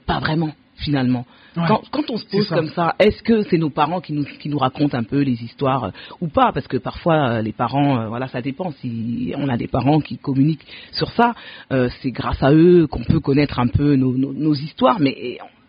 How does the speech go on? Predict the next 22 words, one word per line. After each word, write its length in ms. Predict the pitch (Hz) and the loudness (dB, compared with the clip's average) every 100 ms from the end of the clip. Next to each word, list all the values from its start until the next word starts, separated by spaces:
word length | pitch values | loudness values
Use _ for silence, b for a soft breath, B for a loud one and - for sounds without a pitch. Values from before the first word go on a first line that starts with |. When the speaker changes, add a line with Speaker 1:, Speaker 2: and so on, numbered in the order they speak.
| _ | _
Speaker 1:
en, 40 | - | -10
en 40 | |
fait, 240 | - 269 - | -2 -2 -2
aujourd'hui, 520 | 151 139 127 143 262 B B B B - | -4 -2 -2 2 2 B B B B -2
on 140 | 131 | 2
est 80 | 131 | 2
en 100 | 110 | 0
France, 300 | - 190 262 - | -2 0 0 -2
on 20 | |
connaît 260 | - 143 143 | -4 -2 -2
l'histoire 300 | - 139 110 | -2 -6 -6
de 80 | |
la 120 | 104 101 | -8 -10
France, 320 | - 190 220 - B B B - | -4 -2 -2 -8 B B B -4
mais 180 | - - | -4 0
est-ce 160 | 220 220 | -2 -2
qu'on 160 | - 202 | -6 0
connaît 300 | 175 202 208 | 2 2 0
l'histoire 460 | 147 139 - 170 | -2 -10 -8 -8
de 100 | 127 | -8
nos 120 | 113 117 | -10 -6
pays ? 340 | - 160 135 | -2 -2 -4